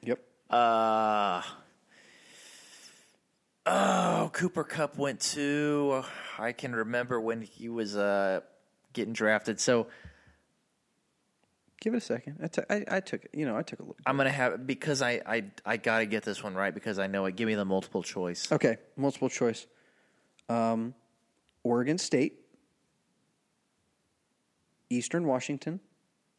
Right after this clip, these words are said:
Speaker 1: Washington State, Boise State.
Speaker 2: Oh, man, I thought one of those was gonna jump out at me more.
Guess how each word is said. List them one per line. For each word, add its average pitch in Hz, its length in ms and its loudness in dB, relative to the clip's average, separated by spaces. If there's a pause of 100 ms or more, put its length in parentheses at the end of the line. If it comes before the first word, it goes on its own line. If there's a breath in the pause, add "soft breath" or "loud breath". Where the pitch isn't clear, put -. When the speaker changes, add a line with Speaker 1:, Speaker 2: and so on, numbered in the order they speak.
(960)
Speaker 1:
Washington 120 580 2
State, - 440 -4 (2000)
Boise 117 320 0
State. - 320 -10 (4000 soft breath)
Speaker 2:
Oh, 113 220 -14
man, 101 220 -10
I 95 80 -8
thought 101 220 -6
one 98 120 -4
of 98 60 -6
those 101 200 -4
was 98 120 -12
gonna 90 200 -8
jump 95 280 -6
out 98 180 -4
at 95 200 -4
me 95 100 -10
more. 95 320 -8